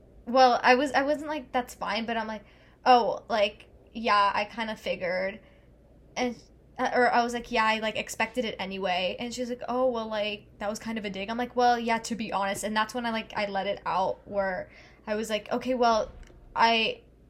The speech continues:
this isn't, like, the first time, like, you've, like, mentioned, like, homework." 'Cause, like, she was just, like,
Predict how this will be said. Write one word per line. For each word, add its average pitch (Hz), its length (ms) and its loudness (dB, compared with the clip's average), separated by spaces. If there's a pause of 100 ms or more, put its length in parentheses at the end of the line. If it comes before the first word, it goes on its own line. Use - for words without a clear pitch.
(220)
this 254 200 -2
isn't, 254 200 -4
like, 254 180 -2
the 240 80 -4
first 226 360 -4
time, 214 400 -4 (260)
like, 214 180 -6
you've, 226 160 -8 (180)
like, 220 260 -4
mentioned, 208 320 -6
like, 196 160 -4
homework." 196 440 -4
'Cause, 254 160 -4
like, 262 120 2
she - 140 -6
was 254 100 -4
just, 254 160 -6
like, 240 160 -4